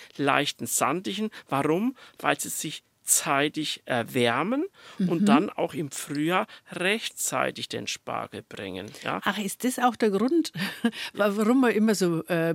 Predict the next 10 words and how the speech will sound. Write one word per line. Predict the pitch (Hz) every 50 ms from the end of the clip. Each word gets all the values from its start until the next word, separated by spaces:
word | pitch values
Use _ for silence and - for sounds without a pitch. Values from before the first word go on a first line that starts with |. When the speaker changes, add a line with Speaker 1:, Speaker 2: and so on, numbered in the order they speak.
| 165
Speaker 2:
Beefigen | - 285 349 403 - - 311 220 208 190
macht | 175 165 160 156 151 -
eigentlich | 170 165 165 165 165 -
beim | 170 160 165 -
Spargel, | - - 151 151 151 156 160
damit | 175 175 185 202 196 -
sich | - 208 185
das | - 185 175 -
schneller | - - 190 180 175 156
erwärmt? | 156 165 208 262 285 233 - - -